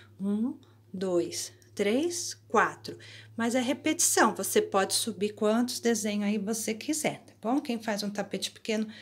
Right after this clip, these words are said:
faz também a passadeira. Eu vou abrir aqui a passadeira pra vocês verem. E antes de abrir aqui a passadeira, deixa eu já mostrar o peso que ela ficou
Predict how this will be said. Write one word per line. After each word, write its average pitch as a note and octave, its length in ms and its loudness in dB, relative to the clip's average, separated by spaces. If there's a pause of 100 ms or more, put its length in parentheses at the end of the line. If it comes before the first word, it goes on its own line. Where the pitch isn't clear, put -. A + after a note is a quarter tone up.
(280)
faz G3+ 280 2
também G#3 380 -2
a G#3 80 -2
passadeira. G#3 800 -2 (400)
Eu G3+ 80 -2
vou A#3+ 300 4
abrir G#3 300 2
aqui G#3 200 -2
a F#3+ 80 -2
passadeira F#3+ 500 -4
pra F#3+ 200 -6
vocês G3 500 -4
verem. - 380 -12 (1200)
E G#3 140 -2
antes A3 240 2
de G#3+ 140 0
abrir F#3+ 260 2
aqui G3 180 -4
a F#3 60 0
passadeira, G3+ 580 0
deixa B3 300 0
eu F#4 60 0
já E4 160 0
mostrar A#3+ 400 2
o G3+ 60 -4
peso G#3+ 360 -2
que - 140 -2
ela F#3 100 0
ficou G3+ 500 -6